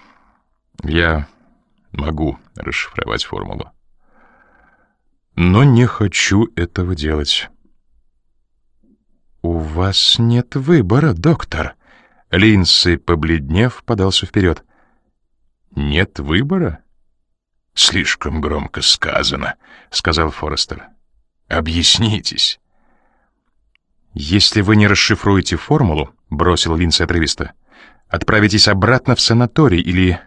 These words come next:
попросту говоря, в сумасшедший дом. Вы ведь этого не хотите?" "Почему бы и нет? Я прожил там довольно долго.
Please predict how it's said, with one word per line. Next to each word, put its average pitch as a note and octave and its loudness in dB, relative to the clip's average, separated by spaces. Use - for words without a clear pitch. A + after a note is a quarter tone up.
попросту - -2
говоря, F2 2
в - -4
сумасшедший E2+ -2
дом. D2+ -4
Вы F#2 0
ведь F2 0
этого F#2+ -2
не G#2 4
хотите?" A2+ -4
"Почему D2+ -2
бы C#2 -2
и C2+ -4
нет? - -8
Я G#2 0
прожил E2 0
там D#2+ 0
довольно E2 0
долго. D2 -4